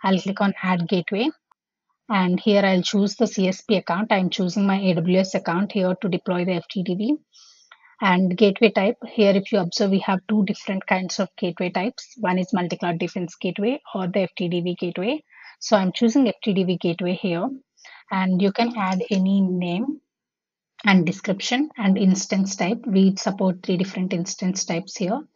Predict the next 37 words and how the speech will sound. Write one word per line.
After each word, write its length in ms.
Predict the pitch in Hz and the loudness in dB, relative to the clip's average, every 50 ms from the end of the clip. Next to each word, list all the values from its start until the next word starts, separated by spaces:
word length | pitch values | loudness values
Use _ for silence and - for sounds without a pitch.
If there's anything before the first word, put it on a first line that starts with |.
| _ - - - - - - - - - - - _ - | _ -20 -20 -20 -20 -20 -20 -20 -20 -20 -20 -8 _ 2
And 240 | 214 202 190 175 196 | 4 6 6 6 4
you 80 | 196 | 4
can 180 | - 208 196 190 | 4 2 0 0
set 260 | - 208 190 - - | 0 -2 -2 0 0
minimum 340 | 196 185 185 190 196 196 190 | 2 2 4 2 2 2 0
and 140 | 185 185 180 | 0 0 0
maximum 460 | 175 170 170 170 - - 208 202 202 | -2 -4 -6 -8 -6 -4 -2 0 0
number 220 | 190 185 175 180 | 0 0 0 -2
of 140 | 185 190 - | -2 -4 -4
instances 580 | 208 175 170 - - 226 202 190 - 214 208 - | -6 -6 -6 -4 -2 -2 -2 -2 -2 -4 -2 -2
that 180 | 202 180 - | -4 -4 -4
you 80 | 202 185 | -4 -4
would 180 | 190 190 170 | -4 -4 -4
like 200 | 185 175 170 170 | -2 -4 -4 -4
to 80 | - 214 | -6 -10
have 340 | 175 - 185 165 165 214 269 - _ _ _ _ _ _ _ _ _ - | -8 -6 -6 -6 -6 -6 -8 -8 _ _ _ _ _ _ _ _ _ -6
and 160 | 196 185 - | -6 -6 -4
click 240 | - 202 190 - 220 | -6 -8 -4 -2 0
on 200 | 202 190 180 165 | 0 0 0 -2
next. 480 | 170 185 254 - - - - - - - _ _ _ - - - - - | -4 -6 -6 -8 -8 -10 -12 -12 -14 -18 _ _ _ -20 -20 -12 -6 -2
And 220 | 196 190 190 190 | 0 0 0 2
here 380 | - 233 220 220 226 233 240 240 | 2 4 6 8 8 8 6 6
you 140 | 214 214 208 | 4 2 2
can 240 | - 214 208 240 226 | 2 2 2 2 2
choose 300 | - 233 214 214 185 - | 2 2 2 2 0 -2
F 160 | 190 - - | -6 -6 -2
T 140 | - 214 185 | 0 0 2
D 80 | 196 190 | 2 2
V 120 | 202 190 | 2 0
version. 520 | 175 175 180 185 - - 254 277 330 349 - _ | 0 -2 -4 -4 -4 -2 0 0 0 -2 -4 _
So 600 | - - - 220 202 190 190 190 185 185 190 - - - 254 233 | -10 -4 0 2 2 2 2 0 -2 -6 -10 -12 -14 -16 -8 -4
the 100 | - - | -4 -4
point 380 | - - 202 196 208 214 - 254 | -2 -2 -2 0 0 0 0 0
to 60 | 226 | 2
be 100 | 202 202 | 2 2
remember 420 | 208 185 185 185 190 180 196 196 | 2 0 -4 -6 -4 -2 -2 0
here 300 | 190 202 185 190 190 190 | 0 0 0 0 -2 -6